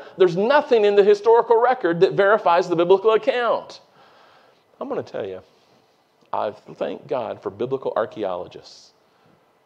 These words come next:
because as there were ex-, excavations happening, this cylinder was found. And this is another cuneiform cylinder. And this was called, this is called the Cy-, Cyrus cylinder, as you can see.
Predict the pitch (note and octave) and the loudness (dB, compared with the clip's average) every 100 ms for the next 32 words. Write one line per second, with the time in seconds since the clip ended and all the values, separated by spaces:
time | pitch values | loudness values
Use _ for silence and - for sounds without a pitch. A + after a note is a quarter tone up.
0 | _ _ _ _ G#2+ A#2+ B2 B2 A#2+ A#2+ | _ _ _ _ -10 -6 -6 -8 -6 -4
1 | A#2 - C3+ - D#3 - D#3 - - C#3+ | 0 0 -2 -6 -12 -6 -8 -6 -8 -6
2 | E3+ - D#3 - - - D3 G2+ F2+ A#2 | -6 -6 -14 -16 -14 -14 -12 -16 -16 -18
3 | C3 _ _ _ _ _ _ _ _ G2+ | -20 _ _ _ _ _ _ _ _ -6
4 | D3 F#3 - E3+ C#3+ G2+ F2+ F2+ - F2 | -6 -6 -4 -4 -4 -6 -8 -10 -10 -10
5 | - - - _ _ _ _ _ E4 E4 | -12 -16 -20 _ _ _ _ _ _ -20
6 | _ _ _ _ - F#2+ - B2+ C3+ A#2 | _ _ _ _ -20 -20 -14 -12 -8 -6
7 | D#3 - B2+ A#2+ D3 - C#3+ E3 - G#2 | -6 -8 -10 -8 -8 -6 -8 -10 -8 -8
8 | F#2+ F2+ B2 - _ _ _ _ B2 A#2 | -8 -12 -14 -16 _ _ _ _ -10 -8
9 | D#3+ E3+ E3+ D#3+ - C#3 - D3+ D#3 - | -8 -8 -10 -10 -6 -6 -6 -10 -14 -6
10 | D3 C#3 C#3 - D3+ D3+ - - E3 D#3+ | -6 -4 -6 -4 -4 -4 -6 -6 -6 -4
11 | D#3 - A2 F#2 G#2 A2 A#2 B2+ D3+ D#3+ | -6 -8 -6 -6 -4 -4 -4 -10 -12 -12
12 | - F#2+ | -10 -10